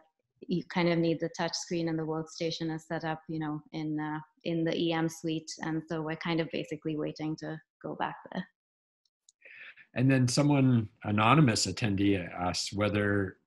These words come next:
Speaker 2: uh, with whatever material is being transferred, whether it's the nucleus or just the D N A, is there any indication whether the transport is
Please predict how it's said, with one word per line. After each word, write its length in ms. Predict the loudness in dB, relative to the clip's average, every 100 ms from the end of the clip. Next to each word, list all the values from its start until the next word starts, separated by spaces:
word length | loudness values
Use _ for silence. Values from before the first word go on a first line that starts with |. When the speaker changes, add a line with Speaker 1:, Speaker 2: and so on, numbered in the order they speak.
| 2
Speaker 2:
uh, 300 | 4 4 2 -4 _ -20 -20 _ -4
with 200 | -2 4
whatever 360 | 6 8 8
material 560 | 8 6 8 10 12 8
is 80 | 6
being 200 | 4 4
transferred, 640 | 4 2 2 -2 -2 0
whether 360 | 2 2 0
it's 280 | -2 -6 -6
the 80 | 0
nucleus 480 | 2 4 4 4 2
or 60 |
just 320 | 0 0 -2 -2
the 180 | -4
D 380 | -2 -2 0 2
N 80 | 0
A, 280 | 0 -2 -4 -10 -20 -12 -6
is 140 | 2
there 100 | 4
any 140 | 8
indication 500 | 8 6 6 4 4
whether 220 | 2 2 0
the 60 |
transport 680 | 0 0 -2 -2 -2 -2 -2
is 520 | 0 0 -2 -4 -8